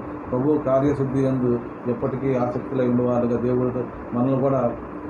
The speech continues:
నిలవబెడతాడు అని మనం కూడా జ్ఞాపకం చేసుకుని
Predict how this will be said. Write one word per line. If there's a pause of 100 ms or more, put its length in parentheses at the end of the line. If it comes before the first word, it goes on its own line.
(400)
నిలవబెడతాడు
అని (280)
మనం
కూడా
జ్ఞాపకం
చేసుకుని